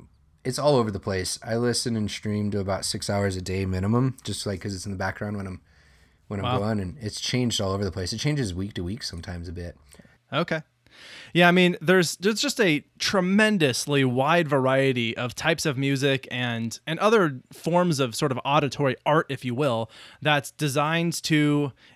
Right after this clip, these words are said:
Speaker 2: engage the audience through that kind of stimulation, which is to say their hearing or something like that. And that we, we can't even really give the range or genres a description in terms of,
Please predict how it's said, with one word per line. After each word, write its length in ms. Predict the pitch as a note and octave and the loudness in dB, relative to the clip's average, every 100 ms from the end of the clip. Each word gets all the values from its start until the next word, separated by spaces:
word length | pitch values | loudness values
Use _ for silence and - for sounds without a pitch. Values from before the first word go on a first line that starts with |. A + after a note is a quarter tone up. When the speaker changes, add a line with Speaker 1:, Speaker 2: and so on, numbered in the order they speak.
| _ | _
Speaker 2:
engage 720 | D#3+ D#3 B2 G#2+ C#3+ D#3+ C#3+ | 0 0 0 0 2 2 2
the 140 | C#3+ C#3+ | 0 4
audience 640 | F#3 C#3 B2 D3 - - _ | 4 4 2 0 -4 -8 _
through 560 | D3 D3 C#3+ D3 D#3 - _ _ | 0 2 2 2 0 -6 _ _
that 340 | C3+ B2+ D3 C#3+ | -8 -2 -2 -2
kind 240 | D#3+ D3+ | -4 -4
of 100 | D3 | -4
stimulation, 560 | - D3+ D#3+ C4+ - A2 | -2 -2 2 0 0 -2
which 180 | A#2 B2+ | -2 -2
is 60 | A#2+ | -4
to 100 | B2+ | -2
say 460 | C#3 B2+ B2 B2 - _ | -2 -2 -4 -6 -12 _
their 200 | B2 B2 | -10 -10
hearing 400 | - C3+ A2 C3+ - - - _ | -6 -6 -4 -8 -10 -20 -20 _
or 260 | - C#3+ C#3 | 2 4 4
something 400 | - F#3+ C#3 B2+ | 2 0 0 0
like 220 | C3+ C3+ | -2 -2
that. 300 | B2 A2+ - _ - - - | -4 -6 -8 _ -20 -12 -4
And 420 | D#3+ D#3 D3+ C3 | 0 0 0 -4
that 240 | C#3+ E3 D#3+ | -2 0 2
we, 240 | D#3+ D#3+ | 0 0
we 140 | - D#3 | -2 -2
can't 240 | - E4 | 0 2
even 180 | G#3 E3+ | 2 2
really 240 | E3+ D#3+ | 4 2
give 320 | A#2+ C#3 C#3+ B2+ | 2 2 2 2
the 80 | |
range 540 | B2+ A#2+ C3+ C3+ C3 - | 2 2 2 0 0 -4
or 260 | C3+ B2 A#2 | -2 0 -2
genres 1000 | G#2 B2+ C#3 C3+ B2 A2+ A2+ G#2+ - - _ _ _ - | -2 -2 -2 -2 0 -2 -2 -4 -6 -8 _ _ _ -4
a 100 | C#3 | -2
description 920 | C3 - - E3 D3 - A#2 G#2+ G#2+ | -2 -2 0 0 -2 -4 -4 -6 -8
in 160 | C3+ C3 | -6 -4
terms 320 | C#3 B2+ A#2+ | -2 -2 -2
of, 380 | A#2+ A2+ - | -2 -4 -8